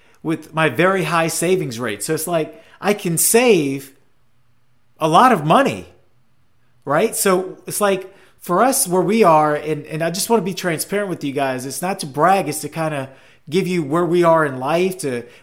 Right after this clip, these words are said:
maybe help you get where you're going or inspire you, or you can help me do this better by leaving me comments. But because we built a rental portfolio that produces so well, we, we, we can kinda just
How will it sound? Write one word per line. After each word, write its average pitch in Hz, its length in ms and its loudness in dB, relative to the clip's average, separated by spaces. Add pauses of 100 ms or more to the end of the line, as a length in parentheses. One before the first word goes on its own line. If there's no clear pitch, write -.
maybe 151 300 0
help 180 280 -2
you 175 100 -2
get 170 200 -2
where 147 120 -4
you're 165 180 0
going 190 540 0
or 135 180 -2
inspire 170 540 0
you, 180 260 0
or 151 40 0
you 147 160 -2
can 151 140 -8
help 160 200 -4
me 170 120 -2
do 165 280 -2
this 151 280 -4
better 160 340 0
by 143 200 -2
leaving 156 280 -6
me 160 100 -6
comments. 165 540 -6 (420)
But 160 200 -2
because 196 380 -2
we 208 80 -2
built 180 280 -2
a 156 60 -4
rental 208 300 -2
portfolio 147 680 -4
that 131 380 -6 (260)
produces 170 580 -4
so 160 160 -2
well, 143 680 2 (920)
we, 156 280 0
we, 151 360 -4
we 156 120 -2
can 156 280 -6
kinda 190 320 -2
just - 420 -6